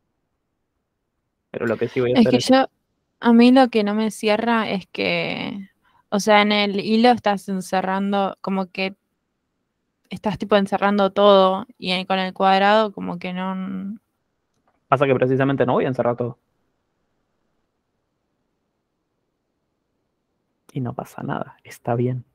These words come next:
Speaker 2: Eso está, tipo, visto en, eso no está en perspectiva, ¿no? O sea, es literalmente un cu-, un mini rectángulo en
Speaker 1: Lo estoy viendo esto de frente.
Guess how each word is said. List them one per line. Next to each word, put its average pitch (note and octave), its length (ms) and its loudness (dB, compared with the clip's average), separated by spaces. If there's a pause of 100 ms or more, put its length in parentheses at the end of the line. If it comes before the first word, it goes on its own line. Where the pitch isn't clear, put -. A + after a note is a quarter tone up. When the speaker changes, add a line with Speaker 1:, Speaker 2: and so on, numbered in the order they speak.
(1120)
Speaker 2:
Eso C#4 220 2
está, A#3 280 4
tipo, G#3+ 320 0
visto G3 260 -4
en, G#3 460 -6
eso A#3 200 2
no A#3+ 80 4
está G#3 220 2
en G3+ 100 2
perspectiva, F3 680 0
¿no? E3 200 -2
O F#3+ 60 -10
sea, F#3+ 140 -2
es F3 80 -2
literalmente F3 560 0
un F3 140 -4
cu-, - 360 -20 (120)
un F#3+ 380 -4
mini F3+ 280 0
rectángulo F3 800 4
en C3 420 -2
Speaker 1:
Lo A#2+ 80 6
estoy C3+ 300 4
viendo E3 460 4
esto C#3+ 300 2
de C3 120 4
frente. A2 340 -4